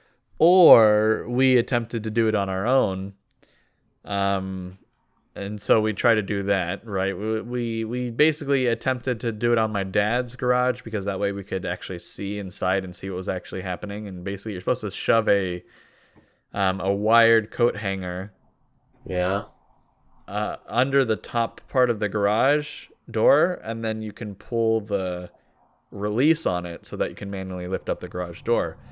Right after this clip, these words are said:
Speaker 1: And we were trying that, and that seemed like it wasn't gonna really work too well. It was basically, like, guess and check for, uh, you basically just keep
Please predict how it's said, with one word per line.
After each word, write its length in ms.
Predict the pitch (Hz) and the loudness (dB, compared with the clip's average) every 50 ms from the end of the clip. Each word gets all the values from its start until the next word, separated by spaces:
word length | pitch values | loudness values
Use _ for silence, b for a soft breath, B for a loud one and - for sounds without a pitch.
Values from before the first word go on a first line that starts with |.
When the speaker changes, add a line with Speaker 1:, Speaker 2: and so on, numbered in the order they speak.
| b b b b b b b b b b b b b | b b b b b b b b b b b b b
Speaker 1:
And 100 | - 131 151 | -2 2 4
we 60 | 170 | 4
were 80 | 170 | 4
trying 340 | 165 - 185 180 175 175 160 151 | 6 6 6 6 6 6 6 6
that, 220 | 143 143 147 156 | 6 6 6 6
and 100 | 139 139 | 4 2
that 140 | 139 131 - | 0 0 0
seemed 180 | - 147 143 135 | -2 -4 0 0
like 160 | 135 123 123 | 0 0 0
it 60 | 131 123 | 2 4
wasn't 300 | 123 123 120 123 123 120 | 4 4 4 2 0 -2
gonna 200 | 120 117 113 113 | -2 -2 0 0
really 220 | 117 113 113 107 | 0 2 2 2
work 280 | 104 110 113 107 104 - | 2 2 0 0 -2 -6
too 220 | - - - 113 107 | -10 -4 -2 -2 0
well. 300 | 104 104 98 98 104 110 | 2 2 2 2 2 2
It 60 | 110 | 2
was 100 | 107 104 | 2 0
basically, 280 | 101 113 110 - - 107 | 0 -2 -2 -2 -2 -2
like, 180 | 104 98 95 95 | -2 -2 -2 0
guess 240 | 113 107 101 - - | 0 0 0 -2 -6
and 140 | 101 98 92 | -10 -8 -8
check 320 | - - 98 95 - - | -4 -4 -4 -4 -4 -8
for, 460 | - - 101 92 87 87 92 98 - - _ - - - _ _ - _ _ _ _ _ - | -8 -6 -4 -2 -2 -2 -4 -6 -8 -12 _ -20 -20 -20 _ _ -20 _ _ _ _ _ -4
uh, 100 | 110 107 | -4 -4
you 200 | 107 113 135 139 | -2 -2 -2 2
basically 320 | 151 156 147 - 147 131 | 2 2 2 2 0 -2
just 240 | 120 117 117 - - | -2 -2 -6 -8 -4
keep 240 | - 151 127 - | -2 -2 -2 -2